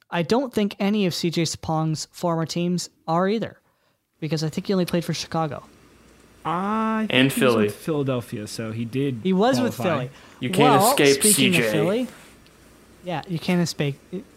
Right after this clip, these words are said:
Speaker 1: Escape.
Speaker 2: Escape.
Speaker 1: You can't escape.
Speaker 2: <laughs> Escape.
Speaker 1: C J, because I picked Philly versus Montreal Saturday night as my game of the week.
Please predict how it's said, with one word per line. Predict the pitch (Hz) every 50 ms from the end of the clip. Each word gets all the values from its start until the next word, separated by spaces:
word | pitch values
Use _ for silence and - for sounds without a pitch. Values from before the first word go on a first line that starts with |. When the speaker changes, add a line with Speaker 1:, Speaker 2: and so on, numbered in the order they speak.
| - - - - - -
Speaker 1:
Escape. | 147 - - - 123 117
Speaker 2:
Escape. | 117 - - 139 131 131 131 - 170
Speaker 1:
You | 147
can't | - 214 214 208 -
escape. | 175 - 254 214 196 226 214 175 180 165 - - - - - - - - - - -
Speaker 2:
<laughs> | - - - - - - - - - - -
Escape. | 143 135 - - 156 147 277 - -
Speaker 1:
C | - - - 196 196
J, | 185 - 208 208 214 220 214 214 - - - _ _ _
because | - 202 - - 208 190 180 - -
I | - 220 247 269 269
picked | 262 - 226 208 196 190 - - - - - _
Philly | - - - - 220 220 233 240 247 262 254
versus | 196 196 185 160 - -
Montreal | 175 180 185 180 - 190 175 165 160 160 160 147 170 -
Saturday | - - - 196 208 226 220 202 196 180
night | 165 160 160 160 160 156 - - - _ _ _ _ _ _ _ _ -
as | 170 165 170 -
my | 156 151 147
game | 139 156 180 196 208 208
of | 185 165
the | 156
week. | 147 156 156 160 156 -